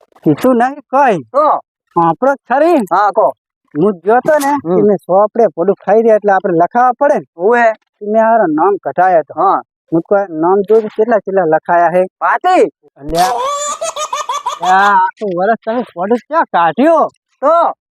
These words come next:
Speaker 1: ભાતી ના કહેવાય. કોકના વિવાહમાં હાથમાં શું કેમ લાખવા થઈ રહ્યા છો?
Speaker 2: તાર?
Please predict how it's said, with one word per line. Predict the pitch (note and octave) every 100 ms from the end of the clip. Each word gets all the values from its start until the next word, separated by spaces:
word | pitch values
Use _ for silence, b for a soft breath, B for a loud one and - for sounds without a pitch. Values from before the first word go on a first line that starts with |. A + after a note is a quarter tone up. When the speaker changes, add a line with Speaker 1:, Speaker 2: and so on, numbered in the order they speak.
| -
Speaker 1:
ભાતી | D#3+ G3+ - D4+ A3
ના | D4+
કહેવાય. | C4+ D4+ D4+ A3
કોકના | A3 A#3 - B3+
વિવાહમાં | G#3 A3+ B3 B3+
હાથમાં | F#3 G#3 G#3 - B3
શું | B3
કેમ | D#4 D4
લાખવા | C4+ C4+ B3+ C#4 -
થઈ | - A#3+
રહ્યા | C#4+ D#4+
છો? | C4 D4 F4 D4
Speaker 2:
તાર? | - _ C4+ F4+ F4+